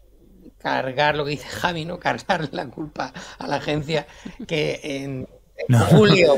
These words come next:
Speaker 2: <laughs> no iba por ahí, no iba
Speaker 1: No,
Speaker 2: por ahí
Speaker 1: porque
Speaker 2: la
Speaker 1: muchas veces
Speaker 2: pregunta.
Speaker 1: dicen,
Speaker 2: Era más
Speaker 1: "Joder, tío,
Speaker 2: una
Speaker 1: es que yo estaba en julio <laughs> con ganas de vacaciones, sale el concurso Andalucía, hay que sacarlo", no sé qué. Digo, que es una cosa como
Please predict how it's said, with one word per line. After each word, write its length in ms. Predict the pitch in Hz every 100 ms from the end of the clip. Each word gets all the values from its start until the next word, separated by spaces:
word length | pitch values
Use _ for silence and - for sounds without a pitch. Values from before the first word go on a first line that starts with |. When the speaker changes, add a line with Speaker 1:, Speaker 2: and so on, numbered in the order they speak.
| 160
Speaker 2:
<laughs> 80 | 143
no 60 |
iba 160 | 127 131
por 120 | 127
ahí, 160 | 104 98
no 80 |
iba 140 | 185 147
Speaker 1:
No, 60 | 208
Speaker 2:
por 80 |
ahí 60 | 220
Speaker 1:
porque 160 | 208 196
Speaker 2:
la 60 |
Speaker 1:
muchas 220 | 190 -
veces 100 | 214
Speaker 2:
pregunta. 280 | 220 202 196
Speaker 1:
dicen, 120 | -
Speaker 2:
Era 120 | 233 233
más 120 | 226
Speaker 1:
"Joder, 120 | 233
tío, 80 | 127
Speaker 2:
una 180 | 123 214
Speaker 1:
es 60 |
que 200 | - 220 - -
yo 120 | 214
estaba 380 | 196 - 214 208
en 60 | 160
julio 600 | - 190 214 220 220 -
<laughs> 80 | -
con 220 | 214 -
ganas 220 | 151 175 196
de 60 |
vacaciones, 600 | 190 175 147 185 220 233 - - - -
sale 240 | - 202
el 60 | 226
concurso 380 | 214 190 208 208
Andalucía, 600 | 202 180 165 - 214 233
hay 80 | 220
que 140 | 226
sacarlo", 460 | 208 180 202 240 240
no 100 | 208
sé 100 | 190
qué. 80 | 180
Digo, 260 | 190 196
que 60 | 170
es 40 | 196
una 180 | 202
cosa 220 | 190 214 208
como 280 | 196 170